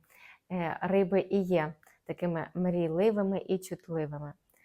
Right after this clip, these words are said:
Тож, під впливом такого мрійливого і приємного аспекту ми відчуємо, наскільки важливими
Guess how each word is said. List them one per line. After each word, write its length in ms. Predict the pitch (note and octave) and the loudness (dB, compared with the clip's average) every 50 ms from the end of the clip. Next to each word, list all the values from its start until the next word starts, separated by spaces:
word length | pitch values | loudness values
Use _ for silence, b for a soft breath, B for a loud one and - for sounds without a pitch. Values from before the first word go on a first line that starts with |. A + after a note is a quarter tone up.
| B B B B B B _ _ | B B B B B B _ _
Тож, 260 | - F#3+ F3+ D#3+ E3 - | 2 4 4 4 2 -2
під 260 | - _ - F#3+ - | -6 _ -2 -2 0
впливом 500 | - - - G#3 A3+ A3+ A3 F#3+ F#3+ F#3+ | -2 -4 2 4 4 4 4 4 2 2
такого 760 | F#3+ F#3 F3+ F#3 - F#3 F#3 G3 F#3+ F#3+ F3+ E3+ E3+ E3+ D#3+ - - _ _ _ _ | 2 0 0 4 6 8 8 8 8 6 4 4 4 4 2 -2 -6 _ _ _ _
мрійливого 1000 | - F#3 F#3 F#3+ F#3 F#3+ G3 F#3+ F3 E3+ E3+ F3 E3 D3+ D3+ D#3 E3+ E3+ D#3+ D3+ - - | 0 2 4 6 6 6 6 6 6 4 4 2 2 2 0 -2 -2 0 0 0 0 0
і 140 | - F3 F3 | -2 -2 -2
приємного 880 | E3+ - - G3+ G3+ G3+ F3+ F#3 E3+ D#3 D#3 D#3+ D3+ D3+ E3+ E3+ D#3+ - - | -2 -2 -2 0 0 0 0 0 0 0 -2 -4 -6 -8 -6 -8 -8 -4 -4
аспекту 680 | - F3 - - - - G#3+ - - - - G3+ F3 - b b b b b b b _ | -4 -4 -4 -6 -4 -2 -2 -2 -4 -6 -6 -6 -6 -6 b b b b b b b _
ми 160 | F#3+ G3+ A3 | 0 2 2
відчуємо, 500 | A3+ A3+ G#3 A3+ - - F#3+ F3+ F#3 F3 | 2 2 0 0 0 0 0 2 2 0
наскільки 600 | E3+ E3+ F3 F3 - - - F#3 F#3 F#3 - F3+ | -2 -4 -4 -6 -4 -4 -2 -2 -2 -2 -4 -4
важливими 800 | E3 E3+ F#3+ F#3+ E3+ F3+ F3+ F3+ F3+ E3 D#3+ D#3 D#3 D3+ C#3+ | -2 -2 -2 -4 -2 0 0 2 2 2 0 -2 -4 -6 -8